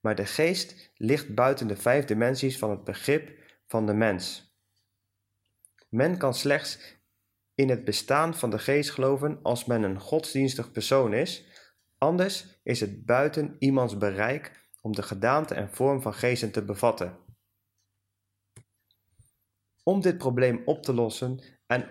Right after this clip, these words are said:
om het voor de mens gemakkelijker te maken om zich een beeld te vormen van engelen, worden zij misschien soms vermeld in godsdienstige boeken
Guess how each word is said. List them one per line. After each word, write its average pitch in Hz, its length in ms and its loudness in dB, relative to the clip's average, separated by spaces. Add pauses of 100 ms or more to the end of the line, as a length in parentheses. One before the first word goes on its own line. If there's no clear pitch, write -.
om 143 200 0
het - 420 -2 (200)
voor 120 220 -2
de 113 100 2
mens 131 280 2
gemakkelijker 135 600 0
te 127 100 -2
maken 127 640 0 (260)
om 127 180 2
zich 120 300 0
een 104 200 -4
beeld 151 240 4
te 135 80 -6
vormen 120 340 0
van 104 180 -4
engelen, 147 640 0
worden 120 280 0
zij 113 200 2
misschien 120 400 0
soms 110 300 -2
vermeld 127 580 0
in 110 160 -2
godsdienstige 127 680 -4
boeken 139 500 0